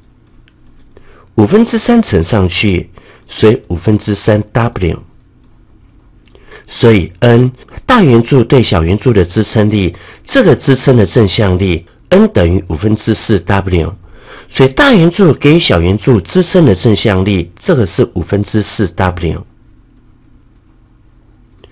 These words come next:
而细绳的张力 T，T 等于五分之三W，所以细绳张力 T 等于五分之三W。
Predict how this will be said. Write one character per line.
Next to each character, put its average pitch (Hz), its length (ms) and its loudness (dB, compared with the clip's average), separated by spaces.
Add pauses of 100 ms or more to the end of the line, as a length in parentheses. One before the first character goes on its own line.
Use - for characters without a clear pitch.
(340)
而 151 120 4
细 262 320 0
绳 104 200 0
的 101 120 2
张 107 260 0
力 104 260 0
T，T 107 1040 -4
等 98 280 2
于 - 160 -2
五 - 60 -6
分 107 200 -2
之 110 160 -2
三 107 300 0
W， 95 580 -2 (640)
所 - 200 2
以 - 20 6
细 233 260 0
绳 101 240 2
张 113 220 0
力 98 140 0
T 117 480 -4 (420)
等 82 180 -2
于 90 160 -2 (100)
五 87 100 -6
分 98 240 -2
之 101 180 -4
三 101 320 -2 (100)
W。 101 520 -4